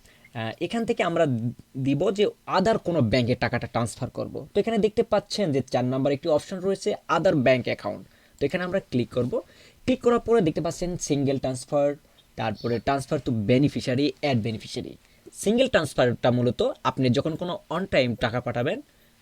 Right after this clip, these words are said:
সেই ক্ষেত্রে যদি ব্যবহার করেন, তাহলে সেই ক্ষেত্রে এটা ব্যবহার করা যাবে। দ্বিতীয় যেটা transfer to beneficiary, এটা আপনার,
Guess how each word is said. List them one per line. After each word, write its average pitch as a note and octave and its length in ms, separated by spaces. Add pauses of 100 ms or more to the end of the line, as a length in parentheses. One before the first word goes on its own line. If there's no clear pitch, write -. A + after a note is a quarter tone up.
(140)
সেই A#3 280
ক্ষেত্রে C3+ 440
যদি B2+ 320 (260)
ব্যবহার B2+ 400
করেন, A#3+ 200
তাহলে E3+ 200
সেই C3+ 160
ক্ষেত্রে - 280
এটা A2 140
ব্যবহার A2 280
করা A#2 180
যাবে। C3+ 220 (100)
দ্বিতীয় F#3+ 360
যেটা F3 320 (100)
transfer D3+ 320 (100)
to B2 120
beneficiary, A#2+ 640
এটা B2 220
আপনার, A#2+ 260